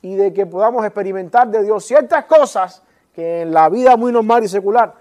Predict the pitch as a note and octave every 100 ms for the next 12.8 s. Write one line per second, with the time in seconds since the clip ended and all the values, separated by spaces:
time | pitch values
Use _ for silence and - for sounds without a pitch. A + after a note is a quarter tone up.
0 | _ _ _ E3+ D#3 D#3 D3+ C#3+ B2 -
1 | _ _ _ _ _ _ _ _ _ _
2 | D#3+ D#3 E3 E3 D#3 E3 A#3+ B3+ A#3 F#3
3 | A3+ G#3+ F#3+ F3+ G#3 G3+ F3+ E3+ D3+ D3+
4 | D3+ G#3+ A3+ _ _ _ _ _ _ C#3+
5 | C3+ D3+ C3+ C#3+ F3 F#3+ F#3 _ _ _
6 | - B2+ D3 D3+ D#3 G#2 _ _ _ _
7 | _ _ _ _ _ _ _ D3+ G#3+ A#3
8 | C#4 C4 A#3 B3 B3 A#3+ A3+ A#3 G3+ -
9 | G3+ G3 G3 C4 C#4+ D4 A#3+ _ _ _
10 | _ _ _ - F#3+ F3+ F#3+ F#3+ G3 F#3+
11 | F#3 - G#3+ C#4 D#4+ A#3+ - G#3 G3 F#3+
12 | A#3 C4 B3+ G#3 E3 F3 A3+